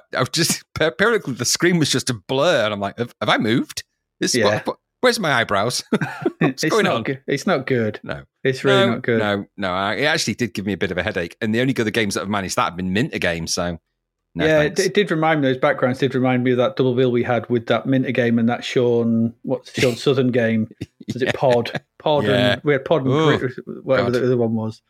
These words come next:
Speaker 1: Yeah, that destroyed the brain. Yeah.
Speaker 2: Yeah, it did. I'm
Speaker 1: Yeah.
Speaker 2: more interested, though, to wonder about <laughs> what other Venn diagrams the Jedis have.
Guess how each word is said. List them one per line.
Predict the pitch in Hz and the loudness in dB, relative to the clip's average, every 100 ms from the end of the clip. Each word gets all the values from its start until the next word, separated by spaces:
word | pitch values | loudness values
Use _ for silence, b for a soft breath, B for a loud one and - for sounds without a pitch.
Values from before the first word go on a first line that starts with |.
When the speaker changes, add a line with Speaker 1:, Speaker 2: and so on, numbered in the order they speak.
| b | b
Speaker 1:
Yeah, | 98 98 | -2 2
that | 104 - | 0 -2
destroyed | - - 107 95 | -6 -2 0 0
the | 85 | -2
brain. | 78 90 82 78 - | 0 0 0 -4 -8
Yeah. | 85 87 | -4 -2
Speaker 2:
Yeah, | 113 110 | 0 -2
it | |
did. | 113 117 110 | -2 -4 -4
I'm | 139 | -2
Speaker 1:
Yeah. | 190 | 2
Speaker 2:
more | 233 | 2
interested, | 220 220 151 131 | 0 -2 -4 0
though, | 120 117 | 2 2
to | 117 | 2
wonder | 131 143 | 2 2
about | 127 117 113 - - | 2 2 2 0 0
<laughs> | 160 - | -2 2
what | 175 - - | 2 2 0
other | 175 165 | 0 0
Venn | 139 139 131 | 2 0 2
diagrams | 135 170 131 107 113 | 2 2 2 0 0
the | 131 | -2
Jedis | 117 190 170 101 101 | 2 2 2 0 -2
have. | - 98 | -4 -4